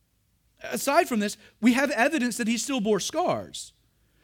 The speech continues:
In Luke twenty-four, verse thirty-nine, Jesus will instruct his disciples. Like, they're thinking they're seeing a ghost when Jesus appears. And he's like, "Guys, behold my hands and my feet." Why would you do that if there wasn't something significant to it?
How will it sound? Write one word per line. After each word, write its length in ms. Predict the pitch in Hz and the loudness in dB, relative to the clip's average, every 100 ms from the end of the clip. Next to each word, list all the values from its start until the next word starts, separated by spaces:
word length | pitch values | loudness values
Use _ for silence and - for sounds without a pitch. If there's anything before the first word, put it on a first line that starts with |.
| _ - | _ -2
In 100 | 247 | 2
Luke 220 | 330 - | 2 -2
twenty-four, 560 | 254 269 269 - 262 | -2 0 0 0 -4
verse 260 | 233 233 - | 0 -2 -2
thirty-nine, 540 | 247 240 220 277 262 | -2 0 0 0 0
Jesus 360 | 180 269 269 254 | -2 -2 -4 -4
will 140 | 269 | -2
instruct 480 | 254 220 - 262 277 | 0 0 0 -2 -2
his 160 | 269 190 | -4 -6
disciples. 840 | 214 - 285 302 160 104 85 - _ _ _ _ _ _ | -4 -2 0 0 -4 -8 -10 -18 _ _ _ _ _ _
Like, 100 | 185 | -2
they're 120 | 294 | 0
thinking 260 | - 330 247 | 0 0 2
they're 120 | 214 | 2
seeing 280 | - 277 220 | 0 0 -2
a 40 | |
ghost 640 | 165 185 117 90 - - _ _ _ _ | 0 0 0 -4 -12 -14 _ _ _ _
when 100 | 170 | -8
Jesus 320 | 165 208 175 | -4 -4 -4
appears. 380 | 165 240 262 180 | -8 -2 -2 -2
And 60 | 196 | -4
he's 120 | 208 | -4
like, 140 | 196 | -4
"Guys, 400 | 254 254 156 - - - - - | 0 -2 -2 -6 -16 -20 -8 4
behold 480 | 262 240 339 370 | 6 8 8 8
my 160 | 285 214 | 6 4
hands 760 | 240 320 254 185 226 262 - - _ _ _ | 2 2 2 2 0 -4 -8 -14 _ _ _
and 140 | 233 214 | 0 2
my 160 | 220 | 2
feet." 520 | 220 - 330 190 123 _ _ _ | 0 2 2 2 -4 _ _ _
Why 120 | 170 196 | -2 0
would 160 | 196 | 0
you 80 | 180 | -6
do 160 | 180 196 | -4 -2
that 280 | 135 170 160 | -2 -4 -8
if 180 | - _ _ 147 | -16 _ _ -8
there 120 | 170 | -6
wasn't 240 | 170 170 | -6 -8
something 260 | 160 160 156 | -10 -10 -10
significant 600 | - 208 294 269 190 151 | -10 -8 -6 -6 -8 -8
to 80 | |
it? 80 | 123 | -12